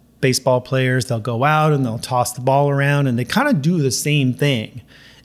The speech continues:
every single time. Football players do drills,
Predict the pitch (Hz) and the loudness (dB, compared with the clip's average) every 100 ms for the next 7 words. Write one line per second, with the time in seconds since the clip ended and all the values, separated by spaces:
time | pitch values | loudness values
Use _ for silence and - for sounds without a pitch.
0 | _ 139 131 131 - 135 135 120 113 110 | _ 0 2 0 2 2 2 0 -2 -6
1 | 110 - - - 165 104 90 101 - - | -10 -20 -10 2 2 2 -6 -14 -20 -20
2 | _ _ _ - 151 143 135 139 135 135 | _ _ _ -2 2 2 0 0 2 2
3 | 127 - 107 110 131 131 131 131 123 - | 0 -2 -4 -2 0 2 2 2 0 -4